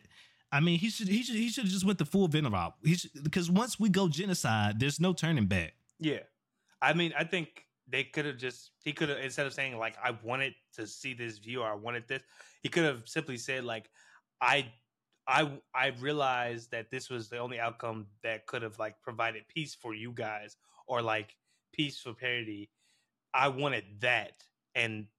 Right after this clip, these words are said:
Speaker 2: th-, I was willing to do anything to get that." Instead,
Speaker 1: To
Speaker 2: we
Speaker 1: get
Speaker 2: just
Speaker 1: that.
Speaker 2: Yeah, instead we get him saying, "I wanted to see all this destruction, this murder," all this,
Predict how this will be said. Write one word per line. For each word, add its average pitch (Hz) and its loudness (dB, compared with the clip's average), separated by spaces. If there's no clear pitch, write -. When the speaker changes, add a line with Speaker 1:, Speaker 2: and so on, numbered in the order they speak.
Speaker 2:
th-, 131 -2
I 123 4
was 123 -2
willing 120 -4
to 117 -20
do 120 -10
anything 120 -6
to 143 -14
get 123 -4
that." 101 -12
Instead, 123 -6
Speaker 1:
To 123 0
Speaker 2:
we - 0
Speaker 1:
get 113 2
Speaker 2:
just 104 2
Speaker 1:
that. 85 -2
Speaker 2:
Yeah, 147 0
instead 127 -2
we 123 -6
get 131 -4
him 120 -4
saying, 113 -4
"I 117 2
wanted 117 -4
to 117 -18
see 120 -10
all 110 -4
this 110 -12
destruction, 117 -12
this 107 -14
murder," 113 -6
all 117 2
this, 117 -6